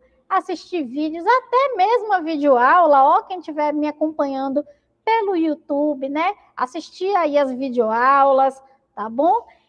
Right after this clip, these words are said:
Mas a gente também consegue, é, ver as notícias, né? A gente consegue,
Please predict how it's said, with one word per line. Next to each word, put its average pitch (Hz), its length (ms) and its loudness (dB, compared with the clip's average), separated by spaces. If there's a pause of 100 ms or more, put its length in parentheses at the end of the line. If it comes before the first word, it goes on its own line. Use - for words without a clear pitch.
(220)
Mas 403 340 0
a 466 140 0
gente 453 220 -10
também 392 380 -4
consegue, 381 640 -2 (460)
é, 311 1040 -2 (320)
ver 269 540 0 (100)
as 285 80 -2
notícias, 277 800 -6
né? 285 200 -2
A 285 40 -2
gente 294 180 -6
consegue, 302 680 -4